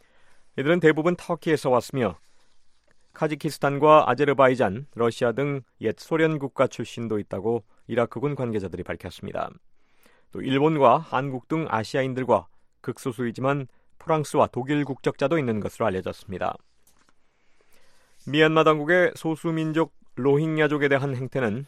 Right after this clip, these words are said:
인종청소의 교과서적인 사례로 보인다고 유엔 인권 최고 대표가 밝혔습니다. 자이드 라드 알 후세인 유엔 인권 최고 대표는 십일일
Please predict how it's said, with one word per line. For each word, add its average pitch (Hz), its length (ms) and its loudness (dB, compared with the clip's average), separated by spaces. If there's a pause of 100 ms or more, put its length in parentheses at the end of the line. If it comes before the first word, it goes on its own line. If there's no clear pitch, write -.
(380)
인종청소의 120 800 -2 (400)
교과서적인 135 720 -2
사례로 147 380 2
보인다고 123 540 0 (260)
유엔 113 180 -2
인권 135 400 -4
최고 147 300 -2
대표가 104 280 -2
밝혔습니다. 90 600 -6 (960)
자이드 156 600 2 (380)
라드 143 440 4
알 135 200 4
후세인 139 520 -4 (240)
유엔 117 300 0
인권 135 400 -2
최고 139 260 0
대표는 120 380 0 (420)
십일일 147 400 0